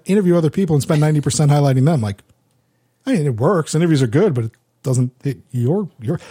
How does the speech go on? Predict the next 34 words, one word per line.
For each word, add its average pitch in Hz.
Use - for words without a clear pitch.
yeah, 147
I, 180
I 180
always 202
ask 180
the 160
same 156
questions. 139
Like, 135
"You're 170
gonna 180
put 185
in 208
all 190
this -
time, 113
invest 147
all 170
this 160
money, 143
you're 139
gonna 135
work 143
hard, 156
you're 139
gonna 139
convince 139
people 190
to 175
listen. 156
And 110
the 107
question 180
is, 151